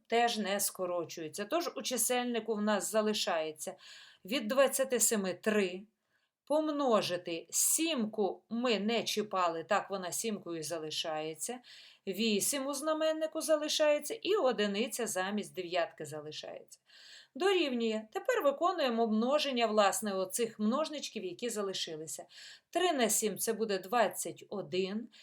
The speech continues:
вісім помножити на один — це буде вісім. У відповіді, якщо ми провели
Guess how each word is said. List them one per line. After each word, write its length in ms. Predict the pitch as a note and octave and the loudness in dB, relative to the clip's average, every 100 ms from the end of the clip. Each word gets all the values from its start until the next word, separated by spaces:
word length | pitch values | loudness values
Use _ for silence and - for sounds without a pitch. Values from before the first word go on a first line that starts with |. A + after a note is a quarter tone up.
| - _ | -20 _
вісім 520 | E3+ A3 D4 D4+ F4 | -2 0 2 0 0
помножити 580 | E4+ E4+ E4 E4 D#4+ E4 | -2 -2 2 0 0 -2
на 200 | D#4 D#4 | -2 0
один — 320 | D4+ C4+ D4 C#4+ | 0 -2 -6 -4
це 160 | G#3+ | -4
буде 360 | F#3 G#3+ G#3+ G#3+ | -4 -2 0 0
вісім. 420 | G3 D#3 - - _ _ - - _ - | -2 -6 -8 -14 _ _ -20 -20 _ 2
У 180 | F#4 | 4
відповіді, 960 | D4+ C4+ B3 A3 - C4 C#4+ B3 D#4+ - A3 | 4 2 0 0 4 4 4 -2 -4 -6 -2
якщо 580 | A3 C#4+ - - G4 | 2 2 2 0 2
ми 100 | E4+ | 0
провели 840 | A3+ C#4 D4+ C#4+ D#4+ D#4 D#4 G#3+ | -2 0 0 2 0 0 0 -2